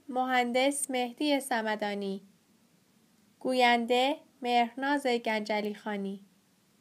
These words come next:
احمد در آشپزخانه مشغول مطالعه بود. پدر بزرگ وارد شد. درب فر اجاق گاز را باز کرد.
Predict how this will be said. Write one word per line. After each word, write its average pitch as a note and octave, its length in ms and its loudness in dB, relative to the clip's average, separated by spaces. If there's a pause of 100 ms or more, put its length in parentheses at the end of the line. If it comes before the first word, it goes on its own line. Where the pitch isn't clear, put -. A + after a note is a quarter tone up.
(2000)
احمد F4 520 6
در C4+ 200 4
آشپزخانه B3 840 2
مشغول A#3+ 540 -2
مطالعه A3+ 640 2
بود. G#3 400 -4 (180)
پدر A#3 320 2
بزرگ A3+ 500 0
وارد A3+ 360 2
شد. G3+ 320 -4 (560)
درب A#3+ 340 4
فر A#3 380 2
اجاق A3+ 400 0
گاز A3+ 300 2
را A3 120 2
باز A3 380 0
کرد. G3+ 300 -4